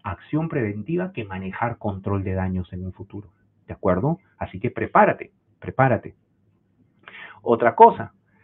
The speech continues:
"Walter, ¿y si yo tengo el Medigap, también necesito póliza de cáncer?". ¿Mm? No sé, eso depende. Te explico por qué.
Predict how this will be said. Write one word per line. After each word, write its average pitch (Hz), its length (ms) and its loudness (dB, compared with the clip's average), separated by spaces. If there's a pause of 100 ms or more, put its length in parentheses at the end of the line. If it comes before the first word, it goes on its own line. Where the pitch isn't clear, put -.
(420)
"Walter, 165 320 6
¿y 123 100 -2
si - 120 -8
yo 165 160 0
tengo 202 240 -2
el 190 80 -2
Medigap, 101 840 0 (420)
también 123 440 0
necesito 139 720 -4
póliza 135 460 -2
de 95 180 -6
cáncer?". 107 500 -8 (1120)
¿Mm? 131 360 -2 (960)
No 302 480 0
sé, 302 240 -2
eso 320 240 4
depende. 123 520 4
Te - 140 -6
explico 196 380 -6
por 127 180 -4
qué. - 140 -8